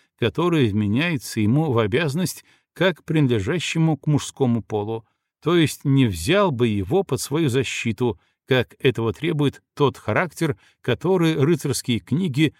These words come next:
предписывают храброму человеку и который усматривается именно в таком заступничестве. Но почему молодые люди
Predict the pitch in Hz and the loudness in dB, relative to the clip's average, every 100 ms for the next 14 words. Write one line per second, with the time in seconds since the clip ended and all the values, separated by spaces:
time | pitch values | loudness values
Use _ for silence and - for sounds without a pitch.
0 | _ - 131 - 170 - - 143 147 - | _ -2 -2 -2 -4 -4 -2 -2 -2 -2
1 | 151 143 143 139 - 110 101 110 - 127 | -2 0 0 -2 -2 -2 0 0 0 -2
2 | - _ _ 127 107 107 - 208 190 151 | -2 _ _ -2 0 -2 0 0 2 0
3 | - - 160 208 170 160 151 - 156 - | -4 -6 -4 -4 -2 0 0 -2 -4 -4
4 | _ - 190 185 180 175 - - 123 - | _ -4 0 2 2 0 -2 -4 -6 0
5 | 131 131 - 107 120 - 104 - - - | 2 2 -4 -4 -4 -4 -10 -12 -12 -12
6 | - - - _ _ _ _ _ _ _ | -14 -18 -20 _ _ _ _ _ _ _
7 | _ _ _ _ _ _ - 139 135 147 | _ _ _ _ _ _ 2 4 4 0
8 | - - 190 240 269 208 165 160 156 151 | -4 -2 2 4 4 4 4 2 2 2
9 | 135 233 175 202 185 | 2 -2 -2 0 -2